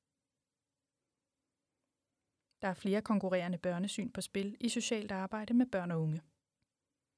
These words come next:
Et børnesyn, som har været aktuelt i mange år, udspringer af en beskyttelsestankegang, hvor den voksne har et særligt ansvar i relationen til barnet,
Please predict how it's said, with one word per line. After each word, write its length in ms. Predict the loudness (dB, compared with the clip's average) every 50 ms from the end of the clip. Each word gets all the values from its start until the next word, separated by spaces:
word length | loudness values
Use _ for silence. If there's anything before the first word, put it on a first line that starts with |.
| _ _ _ _ _ _ _
Et 160 | -4 -4 -2
børnesyn, 540 | _ 2 2 2 2 2 0 0 -2 -2 -2
som 160 | -2 0 0
har 80 | 0 0
været 180 | 0 0 0 -2
aktuelt 400 | -4 -8 -6 -4 -4 -4 -4 -4
i 40 | -4
mange 320 | -2 -2 -2 0 0 0
år, 220 | -2 -4 -6 -10 _ _ _ _ _ _ -2
udspringer 520 | -2 0 0 -2 -2 -4 -2 -2 -4 -6 -6 -4
af 100 | -2 -2
en 120 | 0 -2
beskyttelsestankegang, 1300 | -2 -4 -4 -4 -2 -2 -2 0 0 -2 -4 -4 -6 -6 -6 -6 -6 -6 -6 -6 -6 -6 -6 -8 -8 -10 -12 _ _ _ _ _ _ _ _ _ _ _ _ _ _ _ _ -2
hvor 140 | 0 2 2
den 160 | 2 2 0
voksne 320 | 0 0 -2 -2 -4 -2
har 120 | -2 -4 -4
et 100 | -2 -2
særligt 440 | 0 2 2 2 2 0 -2 -2 -2
ansvar 540 | 0 0 0 0 -2 -4 -6 -8 -8 -10 -6
i 100 | -4 -2
relationen 640 | 0 0 0 0 0 -2 -2 0 2 2 2 2 2
til 120 | 0 -2 -2
barnet, 380 | -2 -4 -6 -4 -6 -6 -8